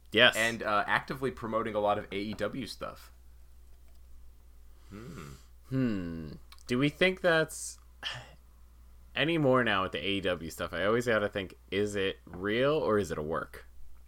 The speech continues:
Speaker 2: For
Speaker 1: Like,
Speaker 2: W W E
Speaker 1: is
Speaker 2: people?
Speaker 1: Yeah, is this, like, her? 'Cause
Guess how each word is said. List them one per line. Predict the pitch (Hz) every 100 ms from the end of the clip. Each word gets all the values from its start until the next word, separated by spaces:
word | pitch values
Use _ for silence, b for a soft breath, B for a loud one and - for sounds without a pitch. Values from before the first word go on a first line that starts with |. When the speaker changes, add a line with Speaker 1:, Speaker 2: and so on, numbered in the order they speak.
| - b b b b b - - - - - -
Speaker 2:
For | 90
Speaker 1:
Like, | 98
Speaker 2:
W | 104 107
W | 107 92 90
E |
Speaker 1:
is | 110
Speaker 2:
people? | 143 151 196 - - -
Speaker 1:
Yeah, | 117 127 135 110
is | 98 107 104
this, | 117 120
like, | 123 107 - - - - - - - - - - - - - -
her? | - 123 139 -
'Cause | -